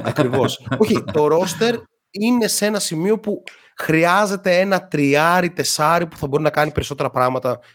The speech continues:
Speaker 2: από αυτά που δίνουν αυτή τη στιγμή
Speaker 1: Και εκεί είναι το
Speaker 2: τα
Speaker 1: δύσκολο.
Speaker 2: υπάρχοντα, δηλαδή, με, έτσι όπως είναι constructed αυτή τη στιγμή, με τον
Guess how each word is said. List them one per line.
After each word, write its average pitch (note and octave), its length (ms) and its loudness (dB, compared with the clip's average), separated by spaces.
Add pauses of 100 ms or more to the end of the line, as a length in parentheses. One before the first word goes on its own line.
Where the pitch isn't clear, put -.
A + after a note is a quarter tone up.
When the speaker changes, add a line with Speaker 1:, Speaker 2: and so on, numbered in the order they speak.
(120)
Speaker 2:
από A2+ 180 -10
αυτά B2 220 -2
που A#2+ 140 -6
δίνουν A#2 220 0
αυτή A2 180 -8
τη - 60 -12
στιγμή G#2+ 480 -2
Speaker 1:
Και G#2 100 -2
εκεί G2+ 200 -2
είναι G2+ 140 0
το E2+ 140 -2
Speaker 2:
τα D#2 100 -2
Speaker 1:
δύσκολο. A2 220 0
Speaker 2:
υπάρχοντα, G#2 300 -4
δηλαδή, G#2+ 680 -4 (360)
με, A2+ 200 0 (460)
έτσι A#2+ 180 -6
όπως C#3+ 140 -8
είναι D#3 140 -2
constructed B2+ 580 -2
αυτή - 200 -8
τη - 60 -14
στιγμή, G#2+ 300 -4
με F#2+ 120 -4
τον F#2+ 140 -6